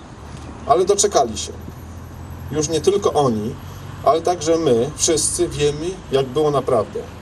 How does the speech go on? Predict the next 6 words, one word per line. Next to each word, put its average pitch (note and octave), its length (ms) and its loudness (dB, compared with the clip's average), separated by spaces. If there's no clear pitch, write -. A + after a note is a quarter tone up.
W - 20 -8
naszej F#3+ 280 2
świadomości F#3 840 0
to E3 120 4
żołnierze E3+ 500 2
niezłomni, D3+ 640 2